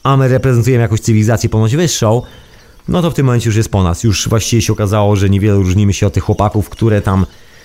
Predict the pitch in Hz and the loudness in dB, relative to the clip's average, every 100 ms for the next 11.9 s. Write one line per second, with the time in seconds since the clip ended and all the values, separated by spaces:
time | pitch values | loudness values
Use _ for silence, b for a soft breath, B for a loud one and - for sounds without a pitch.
0 | B 92 95 110 117 113 123 120 107 127 | B -6 -4 -2 -2 0 0 0 0 0
1 | 113 151 139 131 127 117 185 156 143 135 | 0 0 0 2 2 2 2 2 0 2
2 | 143 131 135 131 123 120 117 113 110 - | 2 2 0 2 2 2 2 2 0 -4
3 | 131 - 165 135 117 98 135 - 131 127 | -4 -2 -2 0 0 0 -4 -4 -2 0
4 | 120 117 - 117 107 110 101 98 98 92 | 2 0 0 -2 0 0 0 0 0 0
5 | 90 98 95 95 92 87 85 82 82 85 | -2 -2 0 0 0 0 0 0 -2 -2
6 | 78 65 - - B B B B B - | -4 -6 -10 -16 B B B B B -6
7 | 120 123 113 95 107 - 98 107 101 87 | -2 0 2 2 0 -2 -2 0 0 -2
8 | - 135 123 127 160 135 135 120 - 147 | -2 -2 0 0 -2 -2 -2 -4 0 0
9 | 135 - 120 123 127 117 113 107 107 107 | 0 0 2 2 2 2 0 0 -2 -2
10 | - 123 117 120 120 120 120 - 95 92 | -2 0 2 2 2 2 2 -2 -2 -2
11 | 104 95 95 95 92 - 104 92 | 0 0 0 -2 -2 -2 -4 -4